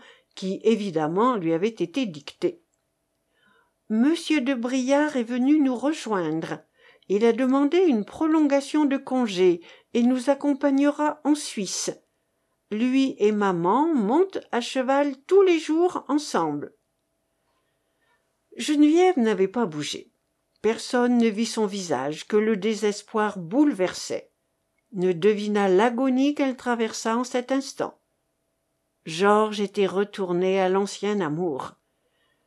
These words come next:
Elle ne songea pas à l'accuser, à s'indigner. Tout cela était sa faute, rien que sa faute. Elle ne pouvait s'en prendre qu'à elle-même. C'était la fin, la mort de toute espérance.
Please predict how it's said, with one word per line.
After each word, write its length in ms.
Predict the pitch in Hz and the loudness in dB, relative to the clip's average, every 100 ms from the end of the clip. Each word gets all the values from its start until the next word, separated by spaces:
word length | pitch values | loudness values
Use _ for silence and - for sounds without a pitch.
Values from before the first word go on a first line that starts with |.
| _ _ _ | _ _ _
Elle 220 | - 294 311 | 0 6 6
ne 100 | 311 | 6
songea 400 | - 349 294 240 | 4 4 4 2
pas 340 | - 240 190 | 2 0 0
à 60 | 196 | 0
l'accuser, 680 | 180 180 190 175 180 175 - _ _ - | 0 -2 -8 2 2 2 -8 _ _ -6
à 100 | 196 | -6
s'indigner. 800 | - 190 185 180 180 180 160 - _ _ _ _ _ _ | -2 -2 -2 -2 2 2 0 -6 _ _ _ _ _ _
Tout 120 | - 170 | -10 -6
cela 360 | - 170 175 | -4 -2 -2
était 200 | 180 208 | -2 -6
sa 180 | 196 277 | -4 -4
faute, 440 | 277 349 339 - 208 _ _ | 0 -2 -2 -6 -10 _ _
rien 340 | 180 247 349 392 | -4 4 6 4
que 100 | 233 | 0
sa 180 | - 233 | -4 -4
faute. 440 | 233 370 381 - - _ _ _ _ | 0 -2 -2 -6 -10 _ _ _ _
Elle 180 | 170 170 | -6 -2
ne 80 | 185 | -2
pouvait 300 | 185 185 240 | -2 -4 -4
s'en 180 | - 220 | -4 -6
prendre 400 | - 262 311 311 | -2 0 0 -2
qu'à 240 | 302 277 | 0 2
elle-même. 540 | 220 185 247 269 202 - _ _ _ _ _ _ | 2 0 0 0 -4 -8 _ _ _ _ _ _
C'était 320 | - 190 180 233 | -14 -10 0 2
la 140 | 262 | 2
fin, 400 | 262 208 202 277 _ _ | 2 0 0 -2 _ _
la 140 | 180 | -2
mort 300 | 185 196 214 | 0 0 0
de 120 | 214 196 | -2 -6
toute 260 | 208 202 | -8 -8
espérance. 720 | 214 - 269 262 151 151 - | -8 -4 -6 -4 -6 -6 -12